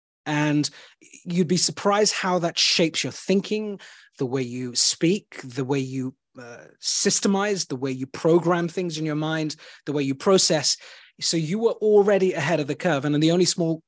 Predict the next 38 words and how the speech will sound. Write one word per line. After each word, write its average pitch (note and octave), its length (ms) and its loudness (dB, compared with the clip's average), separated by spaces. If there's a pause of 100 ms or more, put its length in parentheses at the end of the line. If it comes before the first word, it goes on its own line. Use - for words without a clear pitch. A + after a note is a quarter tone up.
you D3 180 0
know, C3 160 -2
very D3 420 0
minutiae C#3+ 540 -2
story D3 380 -4
is B2+ 120 -6 (600)
I E3+ 120 4
do F#3 120 8
a F3 40 8
lot E3+ 160 6
of D3 100 -2
diversity, D3+ 480 2
equity, D3 260 -4
inclusion C#3+ 420 0
work. B2 200 -4
I C3 60 -2
run B2+ 180 -4
a A#2+ 40 -8
whole C3+ 160 -4
think C#3 320 0
tank C3 320 -4
using B2 280 -6
A A#2+ 160 -10
I. B2 220 -6
It's A#2+ 160 -14
like B2+ 100 -10
the C3 160 -12
intersection - 460 -6
of B2+ 80 -4
A B2+ 160 -6
I B2 140 -8
and B2 100 -8
social C3+ 260 -6
impact C3+ 460 -6 (580)
around C#3 280 0
D C3+ 240 -4
E - 20 0
I. C3+ 180 -6